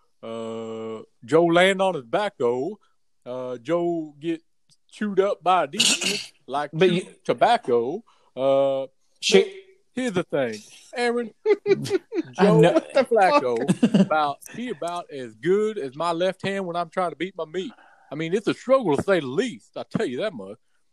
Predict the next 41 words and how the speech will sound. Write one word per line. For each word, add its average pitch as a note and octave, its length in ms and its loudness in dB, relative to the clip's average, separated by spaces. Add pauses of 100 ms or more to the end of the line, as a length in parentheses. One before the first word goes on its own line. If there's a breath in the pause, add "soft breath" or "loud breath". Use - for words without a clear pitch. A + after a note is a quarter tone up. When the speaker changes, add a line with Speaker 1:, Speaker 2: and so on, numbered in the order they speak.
(120)
Speaker 2:
Well, F3 100 8
Speaker 1:
I E3 100 6
mean, C#3+ 80 -2
Speaker 2:
Shannon, F3+ 300 -4 (240)
Shannon, F3 320 -6
I - 20 -6
gotta F3 140 2
ask D#3 240 0
you D3 80 -16
something. C#3 300 -10
Do C3+ 80 -8
you D#3+ 100 -6
feel E3 340 -4
a D#3+ 120 -2
little D3 220 -2
close D3+ 500 -6
to D#3+ 400 -4
Joe D#3 220 -6
Flacco D#3+ 440 -2
since D3 300 -10
you C#3+ 80 -6
both C3+ 340 -4
played D3 260 -4
for - 80 -14
the C#3 80 -4
Ravens C#3 360 -4
and C#3 100 -6
Broncos? C#3+ 600 -6 (200)
Speaker 1:
He C4 100 -4
didn't A#2 280 -2
play. B2 220 -2 (1080)
He's B3+ 220 -2
a C3+ 60 4
struggle. C3+ 520 2
I G#3+ 160 0
always F3+ 300 0
said G#2 220 -8
that. F#2+ 100 -14
He's A2+ 180 -8
a G2 60 -14
struggle. C3+ 400 -6